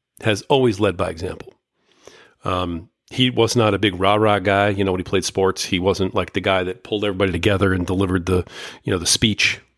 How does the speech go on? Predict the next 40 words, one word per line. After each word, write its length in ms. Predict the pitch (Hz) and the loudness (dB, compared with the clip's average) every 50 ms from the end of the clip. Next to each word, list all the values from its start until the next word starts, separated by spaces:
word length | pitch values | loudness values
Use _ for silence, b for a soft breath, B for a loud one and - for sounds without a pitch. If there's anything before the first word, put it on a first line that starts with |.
| _ | _
You 100 | _ 117 | _ -2
know 40 | 104 | -2
what 100 | 101 101 | 0 2
I 40 | 104 | 2
mean? 120 | 104 104 | 2 2
He 120 | 101 110 110 | 2 2 2
was 160 | 107 101 87 | 2 2 0
the 80 | 92 90 | -4 -2
guy 280 | 92 110 117 120 120 | 0 0 2 2 4
that 120 | 113 107 92 | 2 2 0
went 160 | 92 92 101 | -2 -2 0
out. 300 | 101 101 101 98 - - B B B B B B B B B B B B B _ _ _ _ _ _ _ _ _ _ _ _ _ _ _ | 2 2 2 0 -2 -6 B B B B B B B B B B B B B _ _ _ _ _ _ _ _ _ _ _ _ _ _ _
He 180 | - - 117 | -2 -2 0
worked 220 | 101 104 113 113 - | 4 4 2 4 2
the 60 | 107 | 0
hardest 360 | - - 113 104 101 - - | 2 2 2 2 0 -2 -2
in 60 | 95 | -4
practice. 580 | - - 104 90 - - - - - - - - - _ _ _ _ _ _ _ _ _ _ _ _ _ _ _ _ _ _ | -2 -2 -2 -2 -2 -8 -12 -12 -12 -12 -12 -14 -18 _ _ _ _ _ _ _ _ _ _ _ _ _ _ _ _ _ _
When 120 | - 110 104 | 0 2 4
they 100 | 110 110 | 4 4
ran 220 | 110 110 104 101 | 4 4 4 4
wind 180 | 110 120 120 110 | 4 2 2 2
sprints, 300 | - - 101 92 87 - | 2 0 -2 -2 -2 -4
he 80 | - | -4
was 180 | 101 98 95 - | -4 -4 -2 -2
the 80 | - | -4
first 420 | - - - 120 110 104 - - 117 | -4 -2 0 0 0 0 -2 -2 0
guy 200 | 117 104 98 95 | 0 0 0 0
in 80 | 85 | -2
his 120 | 85 80 - | -4 -8 -8
group. 400 | - 90 90 85 - _ - - _ _ _ _ _ _ _ _ _ _ _ _ _ _ _ _ _ _ _ _ - | -8 -6 -8 -8 -8 _ -20 -20 _ _ _ _ _ _ _ _ _ _ _ _ _ _ _ _ _ _ _ _ -4
And 60 | 117 | -2
if 60 | 110 | -2
he 60 | 110 | 0
wasn't, 360 | 104 110 120 107 95 98 - | 2 4 2 2 2 -4 -2
he 60 | - 110 | -2 -2
was 120 | 98 - | -2 0
trying 260 | - - 117 101 95 | 0 0 0 0 -2
to 60 | 92 | -4
be. 300 | 87 98 95 98 - - | -6 -6 -6 -6 -10 -14